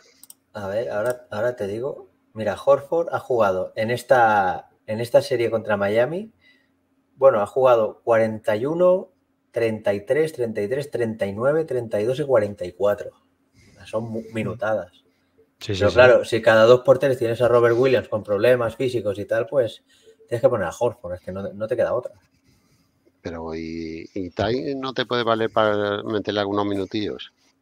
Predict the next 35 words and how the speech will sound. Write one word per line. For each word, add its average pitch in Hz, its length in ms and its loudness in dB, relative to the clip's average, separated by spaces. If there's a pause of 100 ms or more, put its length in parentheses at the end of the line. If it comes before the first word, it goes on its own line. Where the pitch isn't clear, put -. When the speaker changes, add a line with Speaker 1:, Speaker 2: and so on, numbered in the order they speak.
(1040)
Speaker 2:
Aunque 101 180 -4
se 117 100 2
hace 110 140 2
dos 110 180 0
faltas 110 400 0
y 104 40 0
al 101 80 0
banquillo. 98 440 -6 (1300)
Speaker 1:
Si - 500 -12
no, 104 240 -2
si 98 180 -10
no 101 140 -4
lo 110 60 2
ha 104 120 0
puesto, 95 960 -4 (220)
eh, 87 400 -10
Speaker 2:
No, 139 160 6
hombre, 131 340 0
eh, 120 80 -4
cuando 104 260 -4
no 101 80 0
ha 98 40 0
jugado 110 640 2
Robert 110 260 -2
Williams 110 260 -4
sí 131 120 -8
que 123 120 -2
lo 101 140 0
ha, 95 160 -2
lo 98 100 -2
ha 98 40 -4
sacado 92 240 -8
como 90 200 -12
tercer - 300 -14
pivot. 110 320 -6